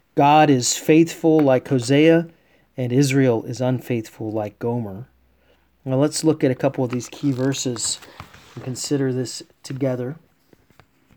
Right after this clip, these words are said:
Chapter one, verses two through nine in the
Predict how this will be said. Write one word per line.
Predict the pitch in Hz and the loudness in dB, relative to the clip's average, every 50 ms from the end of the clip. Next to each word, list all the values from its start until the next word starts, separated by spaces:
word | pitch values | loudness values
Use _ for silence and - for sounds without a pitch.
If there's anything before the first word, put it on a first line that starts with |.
| _ _ _ _ _ _ _ _ _ _ _ _ _ _ _ _ _ _ | _ _ _ _ _ _ _ _ _ _ _ _ _ _ _ _ _ _
Chapter | - - 156 143 - - 131 | -2 0 2 2 2 2 2
one, | 123 135 139 143 135 | 2 4 4 4 4
verses | 120 123 117 - - 110 - | 2 0 -2 -2 -4 -6 -6
two | - - - - 151 143 | -6 -4 0 2 2 2
through | - - 131 127 | 2 0 0 0
nine | 123 123 131 135 135 135 135 127 127 | 2 4 4 4 4 2 2 2 0
in | 123 117 117 | -2 -2 -4
the | 110 113 113 | -6 -6 -8